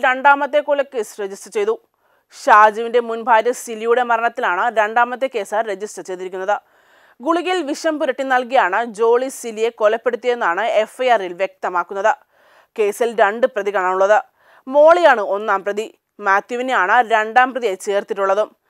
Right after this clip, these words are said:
രണ്ടായിരത്തി പതിനാറ് ജനുവരി പതിനൊന്നിനാണ് സിലി മരണപ്പെടുന്നത്.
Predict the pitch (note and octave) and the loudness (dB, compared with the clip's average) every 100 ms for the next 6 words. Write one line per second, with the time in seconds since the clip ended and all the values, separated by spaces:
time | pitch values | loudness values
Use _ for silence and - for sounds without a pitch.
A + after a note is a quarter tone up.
0 | _ _ - D4 D#4 E4 E4+ D4+ C4+ C4+ | _ _ 2 4 6 4 4 4 4 6
1 | A3+ F#3+ B3 G#3 A#3 B3 B3+ C4 A#3+ G#3+ | 4 4 2 0 -2 2 0 0 2 2
2 | A#3 B3+ A#3+ F3 F3 - - A#3+ F#3 F#3 | 2 -2 0 0 0 -4 -6 -6 -2 0
3 | F#3+ G3+ G3+ G3+ G#3+ | -2 -2 -4 0 0